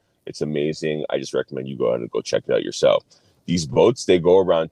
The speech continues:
two hundred miles per hour. Um, just a little history: the A P B A Gold Cup, which stands for American Power Boat Association,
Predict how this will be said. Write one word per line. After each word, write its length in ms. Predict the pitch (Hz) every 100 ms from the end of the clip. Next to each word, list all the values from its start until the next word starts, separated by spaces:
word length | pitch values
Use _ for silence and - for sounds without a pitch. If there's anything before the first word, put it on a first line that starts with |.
| -
two 280 | - 117 113
hundred 380 | 104 104 98
miles 320 | 85 78 82 -
per 240 | - 76
hour. 400 | 52 65 57 50 _ _ _ 85 -
Um, 160 | 82
just 180 | 92 120
a 20 |
little 200 | 147 127
history: 580 | 104 104 - 123 131 147 _ _ _
the 160 | - 82 -
A 200 | 85 110
P 320 | 123 - 107 101
B 340 | 95 95 90
A 120 | 85
Gold 380 | 78 90 90 95
Cup, 300 | - 76 64 -
which 160 | 85
stands 280 | - 80 82
for 60 | _ _ _ _ -
American 200 | - 95
Power 340 | - 87 87
Boat 240 | - 90 85
Association, 800 | - 67 - 69 73 73 78